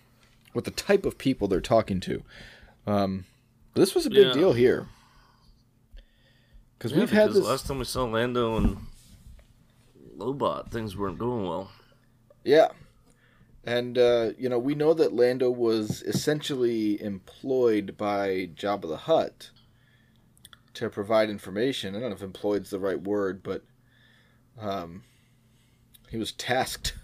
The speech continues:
Speaker 1: <laughs> by Jabba the Hutt and Bib Fortuna to, to give them information about the rebels. And it really seems like he's doing that.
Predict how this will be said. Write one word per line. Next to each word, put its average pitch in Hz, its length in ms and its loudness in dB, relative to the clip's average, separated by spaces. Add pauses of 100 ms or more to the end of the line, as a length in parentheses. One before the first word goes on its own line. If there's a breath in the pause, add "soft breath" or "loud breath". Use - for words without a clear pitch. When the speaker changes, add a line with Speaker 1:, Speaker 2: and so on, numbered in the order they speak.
(100)
Speaker 1:
<laughs> - 200 -20
by 110 140 0
Jabba 113 360 2
the 98 180 0
Hutt 120 160 4
and 101 80 -10
Bib 110 220 -2
Fortuna 117 460 -4
to, 95 260 -6 (1120 soft breath)
to 110 100 -8
give 131 220 2
them 120 120 0
information 110 600 -6
about 101 240 -4
the 69 80 -12
rebels. 95 600 -2 (680 soft breath)
And 123 140 -2
it - 160 -4
really 170 260 -2
seems 170 420 -6
like 147 200 0
he's 123 200 -8
doing 120 380 -2
that. - 360 -16